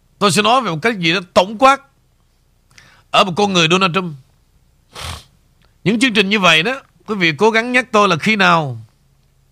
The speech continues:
mà tôi ngồi một mình á, tôi mới có thời gian thoải mái, tôi mênh mông lụa đào.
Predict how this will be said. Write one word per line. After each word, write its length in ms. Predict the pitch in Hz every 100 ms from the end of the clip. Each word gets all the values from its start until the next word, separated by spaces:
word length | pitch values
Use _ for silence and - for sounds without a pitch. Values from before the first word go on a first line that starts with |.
| _ _ - - _ _ _
mà 80 | 151 165
tôi 80 |
ngồi 140 | 202 180
một 140 | 170
mình 340 | 165 185 175 190
á, 160 | 226 - _ _ _ _ _ _ _ _ _ _ _ _ _ _ _ 208
tôi 60 |
mới 100 | 214
có 140 | 196 233
thời 200 | 185 170
gian 440 | 190 196 190 175 -
thoải 180 | 156 180
mái, 440 | 196 208 262 233 - _
tôi 120 | - 190
mênh 240 | 202 196
mông 280 | 196 196 185
lụa 200 | 151 151
đào. 380 | 147 131 120